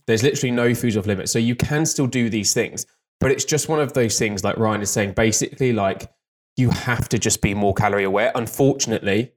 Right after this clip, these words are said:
like, you have to be more calorie aware to, with, with the situation that you have. Like, it's the same with, like, vegetarians, right?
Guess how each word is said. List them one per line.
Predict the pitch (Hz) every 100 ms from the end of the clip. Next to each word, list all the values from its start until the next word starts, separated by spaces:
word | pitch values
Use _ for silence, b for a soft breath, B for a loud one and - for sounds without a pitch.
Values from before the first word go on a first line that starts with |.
| _
like, | 113 98 - -
you | 113 110
have | 113 117
to | -
be | 107
more | 104 107 101
calorie | 110 104
aware | 98 101
to, | 101 - 113
with, | 110 104 - -
with | 80 107 -
the | 107 98
situation | 92 - - - - 98
that |
you | 95
have. | 90 98 - - B B B -
Like, | 113 -
it's | 131 -
the | -
same | 123 151 151
with, | 131 110
like, | 107 101 -
vegetarians, | 120 113 - 117 110 85 95 -
right? | 98 90